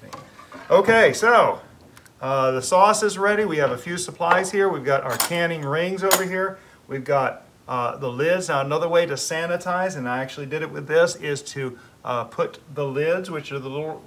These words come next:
round things that are hot, because they're in hot water, and you pour, uh, boiling water over 'em. That's another way to sanitize things. It's boi-, boi-, boiling water. You can sanitize your jars that way if you want.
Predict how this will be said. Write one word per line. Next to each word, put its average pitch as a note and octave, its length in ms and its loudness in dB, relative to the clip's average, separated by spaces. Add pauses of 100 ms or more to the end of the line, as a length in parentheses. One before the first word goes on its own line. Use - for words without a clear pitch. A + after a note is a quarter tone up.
round D#3 360 -6
things F#3 380 -6
that C3+ 140 -8
are C3 80 -4
hot, F#3 440 -2 (760)
because C#3+ 320 -10
they're C3 160 -4
in C3+ 100 -6
hot C3+ 260 -8
water, E3+ 380 -2 (320)
and C#3+ 240 -6
you D3 100 -6
pour, E3 580 2 (380)
uh, C3+ 340 -4 (220)
boiling F3 360 6
water F#3+ 340 8
over A2 280 4
'em. G2+ 180 -16
That's C#3+ 220 0
another D3 200 0
way D3 180 2
to C#3+ 60 -2
sanitize C#3 760 -4
things. A#2 280 -12
It's A2+ 140 -18
boi-, C3 240 -10
boi-, B2+ 300 -10 (100)
boiling C#3+ 260 -2
water. C3+ 120 -4
You A#2 100 -10
can A#2 40 -14
sanitize C#3+ 520 -2
your C#3 80 -8
jars C#3+ 380 2
that D3 200 -2
way C#3+ 220 -6
if C#3 100 -12
you C#3+ 100 -10
want. D3 300 -6